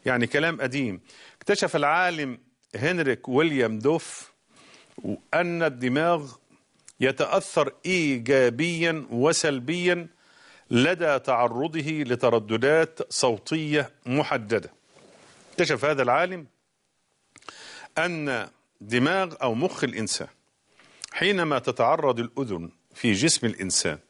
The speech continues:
إلى ترددات صوتية معينة،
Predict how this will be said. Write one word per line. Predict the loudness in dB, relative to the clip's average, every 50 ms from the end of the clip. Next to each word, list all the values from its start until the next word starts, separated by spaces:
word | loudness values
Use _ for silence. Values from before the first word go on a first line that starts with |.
| _ _ _ _ -20 -20 -20 -20 -20 -20 -20 -20 -20 -4 0
إلى | 2 2 2 2
ترددات | 2 0 0 0 0 -4 -2 -2 0 2 2 2 2 2 0 -4
صوتية | -8 -4 -2 0 0 -2 -4 -6 -4 -4 -2 -2 -2 -4 -4 -6 -12 _ _ _ _ -2
معينة، | 0 2 2 2 0 0 0 -2 -2 -2 -4